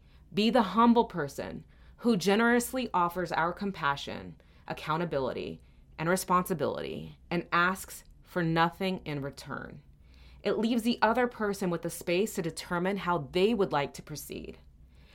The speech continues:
And when you approach this, not as the bigger person,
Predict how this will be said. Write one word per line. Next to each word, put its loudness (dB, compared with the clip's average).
And 0
when 8
you 10
approach 2
this, -12
not 6
as 4
the 6
bigger 2
person, -8